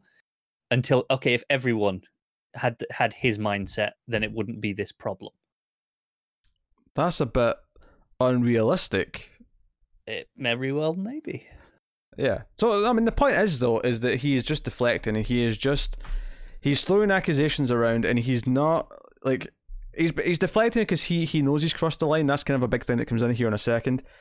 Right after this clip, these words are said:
Speaker 2: Um, you know, she, she says to him, like, "How many people have had to suffer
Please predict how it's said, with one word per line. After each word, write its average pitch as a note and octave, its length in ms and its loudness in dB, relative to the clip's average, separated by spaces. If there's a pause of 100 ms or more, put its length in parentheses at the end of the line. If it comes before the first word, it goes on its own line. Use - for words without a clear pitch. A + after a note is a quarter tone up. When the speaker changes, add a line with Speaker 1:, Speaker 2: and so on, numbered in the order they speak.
(360)
Speaker 2:
Um, A2 400 0 (1400)
you A#2+ 120 0
know, A#2+ 100 2
she, C3 160 0
she B2+ 140 -2
says C#3+ 220 2
to C3+ 140 2
him, A#2+ 120 2
like, A2+ 140 0
"How C3 80 2
many B2+ 120 2
people B2 140 0
have A2+ 80 0
had A#2+ 140 0
to G#2 60 -6
suffer A#2+ 480 0